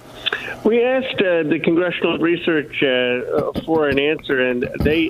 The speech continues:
they do not know. I mean, they think it hasn't been, uh, adjudicated at the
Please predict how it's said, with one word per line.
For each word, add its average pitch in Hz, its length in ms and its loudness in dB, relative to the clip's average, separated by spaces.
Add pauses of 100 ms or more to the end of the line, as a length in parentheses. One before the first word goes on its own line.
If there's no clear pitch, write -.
(160)
they 160 220 2
do 160 140 -2
not 143 280 0 (240)
know. 139 360 2
I 95 60 2
mean, 107 160 -2
they 117 140 4
think 117 280 -4
it 123 100 0
hasn't 120 380 0
been, 117 280 4
uh, 113 240 0
adjudicated 117 680 2
at 107 160 -2
the 110 220 2